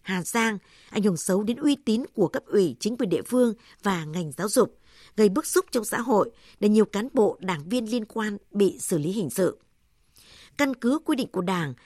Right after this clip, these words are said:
về xử lý kỷ luật đảng viên – Ủy ban Kiểm tra Trung ương đề nghị Ban Bí thư xem xét thi hành kỷ luật đối với đồng chí Bùi Trọng Đắc và đồng chí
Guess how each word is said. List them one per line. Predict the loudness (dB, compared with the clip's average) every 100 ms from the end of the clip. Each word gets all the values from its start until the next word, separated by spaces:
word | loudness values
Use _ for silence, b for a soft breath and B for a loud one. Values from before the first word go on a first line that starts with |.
| b
về | 0 2 2
xử | 0 0
lý | 0
kỷ | 0 -2
luật | -2
đảng | -4 -6 2
viên – | 4 4 2 b b -4
Ủy | 0
ban | 2 0
Kiểm | 0 0 0
tra | -2 -8 -4
Trung | 0
ương | 4 2 2 b b
đề | 2 4
nghị | 4 -2 -2
Ban | -4 -2
Bí | -2
thư | 2 2 0 b b
xem | -6 0 0 0
xét | 0 0 -2 -2
thi | -2
hành |
kỷ | 0 -2
luật | -2 -4 _
đối | -4
với | 0
đồng | 0 -2
chí | -2 -2 -2 -2
Bùi | -2 -2
Trọng | -2 -4 -4
Đắc | -6 -8 b -6
và | -4 -4 -6
đồng | -4 -4 -4
chí | -4 -4